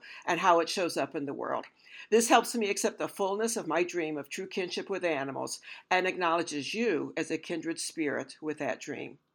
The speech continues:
I'm asking you to continue helping me as I carry on sharing this dream with the world at large. If you have ever found my work helpful, if this podcast has inspired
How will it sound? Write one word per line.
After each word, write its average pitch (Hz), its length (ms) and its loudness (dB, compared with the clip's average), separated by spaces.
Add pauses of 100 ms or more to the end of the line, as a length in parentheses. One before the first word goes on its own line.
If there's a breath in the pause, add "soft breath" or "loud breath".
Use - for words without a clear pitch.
(380 loud breath)
I'm 180 160 2
asking 180 400 4
you 180 140 0
to - 100 -12
continue 220 500 -2
helping 240 460 2
me 131 160 -4
as 147 120 -4
I 160 120 2
carry 165 440 0
on 139 180 0
sharing 151 400 0
this 190 180 -2
dream 156 320 0 (320 loud breath)
with 170 100 -2
the 175 100 0
world 147 300 2
at 123 120 -6
large. - 520 -2 (560 soft breath)
If - 100 -2
you 233 120 10
have 208 100 6
ever 233 160 4
found 233 300 4
my 190 140 4
work 156 260 2
helpful, 208 640 0 (240 loud breath)
if 190 120 -6
this 190 180 2
podcast 175 640 4
has 170 140 -2
inspired 175 760 2